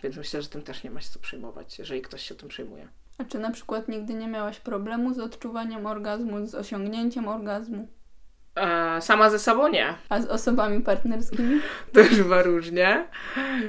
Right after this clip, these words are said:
Speaker 1: Także zdarzało mi się udawać orgazm, bo już byłam tak znudzona tą sytuacją, że... No ale wszystko jest kwestią nauki, więc jeżeli to były jakieś rzeczywiście dłuższe relacje,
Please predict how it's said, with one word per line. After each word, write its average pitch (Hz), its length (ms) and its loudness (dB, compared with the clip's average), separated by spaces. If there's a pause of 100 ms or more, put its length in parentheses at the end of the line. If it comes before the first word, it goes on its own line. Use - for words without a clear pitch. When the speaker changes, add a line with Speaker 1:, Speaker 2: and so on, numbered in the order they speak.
(240)
Speaker 1:
Także 175 1160 4
zdarzało 170 380 4
mi 170 80 -4
się 175 160 -2
udawać 165 340 -2
orgazm, 165 560 -2
bo 160 100 -8
już 156 180 -8
byłam 160 280 -8
tak 156 200 -6
znudzona 156 400 -6
tą 170 140 -10
sytuacją, 147 720 -8
że... - 360 -10 (500)
No 294 120 10
ale 370 100 12
wszystko - 280 2
jest 330 100 2
kwestią 339 400 2
nauki, 262 460 6
więc 175 220 0
jeżeli 175 720 2 (380)
to 160 220 0
były 175 220 2
jakieś 170 240 0
rzeczywiście 180 440 -4
dłuższe 180 340 2
relacje, 180 680 6